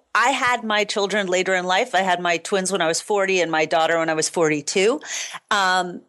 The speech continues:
and so that gave me two decades to, you know, get my yayas out and travel and do all kinds of fun stuff so that now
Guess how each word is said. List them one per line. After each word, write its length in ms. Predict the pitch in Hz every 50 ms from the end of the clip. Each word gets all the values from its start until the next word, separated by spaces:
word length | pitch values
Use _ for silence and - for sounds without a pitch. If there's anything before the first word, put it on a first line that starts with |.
| _ _ _ _ -
and 380 | 226 226 214 214 208 208 196 - - - _ -
so 360 | - - - 247 226 220 220
that 240 | 202 226 233 254 247
gave 220 | - 254 254 240
me 160 | 240 247 240 233
two 300 | - - - 254 254 220
decades 640 | 170 190 180 180 180 - 247 233 254 262 214 - -
to, 300 | - 220 185 185 185 165 -
you 100 | 185 185
know, 140 | 170 165 165
get 220 | 160 - 190 165
my 140 | 165 175 170
yayas 500 | 160 160 151 160 170 180 180 190 196 202
out 300 | 214 208 214 233 254 - -
and 300 | 180 175 165 165 165 151
travel 840 | - - - - 196 190 190 196 190 220 214 202 202 196 196 190 - -
and 260 | 175 175 165 160 151
do 160 | - 208 196 -
all 180 | - 185 196
kinds 240 | 196 202 196 190 196
of 80 | 190 -
fun 240 | - 185 175 175
stuff 380 | - - - 190 202 269 - - - - - - -
so 160 | - - 208
that 220 | 175 202 190 170 -
now 640 | 185 180 175 185 190 185 185 190 190 190 185 -